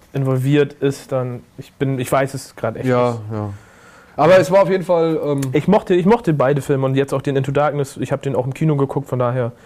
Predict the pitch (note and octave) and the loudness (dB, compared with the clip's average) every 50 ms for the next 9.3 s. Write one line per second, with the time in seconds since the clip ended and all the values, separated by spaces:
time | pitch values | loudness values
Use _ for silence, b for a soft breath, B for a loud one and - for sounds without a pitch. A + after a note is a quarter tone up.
0 | B B B B B B - A#2 - - B2 B2+ B2 A2 A2 G2 - - G#2+ G#2 | B B B B B B -6 -6 -4 -4 -2 -2 -2 -2 -4 -6 -4 -4 -6 -4
1 | G#2 G#2+ - G#2 - - A2+ A2 G#2+ - A2+ A2 A2 A2 G#2+ G#2+ G#2+ G#2+ G#2+ A2+ | -4 -6 -8 -10 -12 -10 -10 -10 -8 -6 -6 -6 -4 -4 -4 -6 -6 -6 -8 -6
2 | - A#2 A#2 A2 A2 - - A#2 A2 G#2 A2 A2 A2 A2+ A2+ G#2+ G#2 G2+ G2+ - | -4 -4 -2 -2 -4 -6 -2 -2 -2 -2 -2 -4 -4 -4 -4 -4 -6 -8 -10 -12
3 | - - - - A#2+ - - C3 A#2+ C3 - - _ _ _ _ _ _ - C3+ | -14 -20 -20 -20 -14 -10 -8 -8 -8 -10 -14 -20 _ _ _ _ _ _ -14 -12
4 | C3+ B2+ C3+ D3+ - _ _ _ _ - B2 A2 A2 A2+ A2 C#3 C3 A2+ G#2+ A#2+ | -12 -12 -12 -16 -20 _ _ _ _ -12 -8 -8 -8 -6 -6 -4 -4 -2 0 0
5 | A#2 A#2 B2 C#3+ D3 - - C#3+ C3+ B2+ C3+ C3+ B2+ B2 B2+ B2+ D3 D3+ D3+ D3+ | 0 2 0 0 -2 0 -2 -2 -2 0 0 -2 -2 0 -2 -2 0 0 -2 -2
6 | C#3 A#2+ A#2+ B2+ C#3+ C#3+ C#3 C#3 B2 G#2 A#2 A2+ A#2 A#2 A#2 A#2 - - A2 A2+ | -4 -2 -2 -2 -2 -2 -4 -6 -4 -2 -2 0 0 2 0 0 -2 -4 -4 -4
7 | A2+ A2+ A2+ A2 A2 B B B B B B B B B - - G#2+ G#2+ A#2 A#2+ | -4 -4 -4 -8 -10 B B B B B B B B B -6 -4 -4 -2 -2 -2
8 | B2+ A#2+ A#2 - - A#2 A#2+ B2 A2+ - B2+ A#2 A#2 A#2 - - A#2 - - A#2 | -2 -2 -4 -4 -6 -8 -6 -6 -6 -6 -6 -6 -6 -8 -10 -12 -14 -8 -8 -6
9 | A2 A2 G#2 F#2+ - | -6 -6 -8 -12 -14